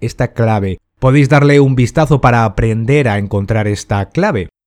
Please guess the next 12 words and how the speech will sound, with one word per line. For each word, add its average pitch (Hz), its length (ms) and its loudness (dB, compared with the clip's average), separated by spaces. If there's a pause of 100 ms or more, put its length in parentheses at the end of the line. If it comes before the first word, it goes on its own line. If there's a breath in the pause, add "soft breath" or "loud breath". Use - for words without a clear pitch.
Ahora 156 220 2
continuemos 151 640 0
viendo 143 420 0
más 139 460 -2
operativas 123 760 0
dentro 123 300 -2
de 117 100 0
O 113 60 0
B 135 160 -2
S, 143 240 -2
ya 131 200 -2
que 135 260 0